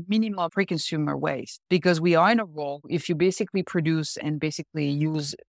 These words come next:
computers to lay out your patterns in a most efficient way, suddenly your pre-consumer waste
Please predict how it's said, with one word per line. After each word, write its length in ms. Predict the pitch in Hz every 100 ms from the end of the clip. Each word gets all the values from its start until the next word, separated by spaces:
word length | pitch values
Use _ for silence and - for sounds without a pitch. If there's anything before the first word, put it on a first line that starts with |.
| _
computers 680 | 165 151 196 196 170 147 147
to 120 | -
lay 200 | 147 160
out 160 | 160 -
your 140 | 143
patterns 640 | 139 151 165 160 143 139 -
in 100 | 151
a 40 |
most 320 | 151 156 147 143
efficient 460 | - 202 - 147
way, 260 | 90 98 - _ _ _ _
suddenly 500 | - 214 233 226 175
your 160 | 156
pre-consumer 640 | 143 175 175 156 - 165 143
waste 240 | 139 135